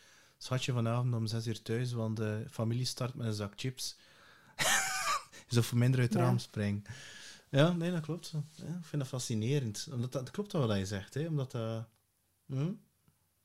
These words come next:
Speaker 2: Ja, dus ik denk niet dat wij de gemakkelijkste zijn eigenlijk. Denk ik.
Speaker 1: Dat weet ik zeker. <laughs>
Speaker 2: <laughs>
Speaker 1: Maar dat,
Speaker 2: Ja,
Speaker 1: dat,
Speaker 2: maar ja, omdat, ja.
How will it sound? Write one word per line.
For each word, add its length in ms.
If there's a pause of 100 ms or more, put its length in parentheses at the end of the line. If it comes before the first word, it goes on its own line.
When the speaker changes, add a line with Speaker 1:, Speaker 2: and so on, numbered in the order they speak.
(320)
Speaker 2:
Ja, 200
dus 160
ik 120
denk 240
niet 140
dat 100
wij 120
de 80
gemakkelijkste 640
zijn 280
eigenlijk. 520 (840)
Denk 260
ik. 180 (1160)
Speaker 1:
Dat 100
weet 100
ik 100
zeker. 420 (220)
<laughs> 180 (240)
Speaker 2:
<laughs> 160 (1200)
Speaker 1:
Maar 360 (760)
dat, 140
Speaker 2:
Ja, 360
Speaker 1:
dat, 80
Speaker 2:
maar 140
ja, 360
omdat, 340 (140)
ja. 320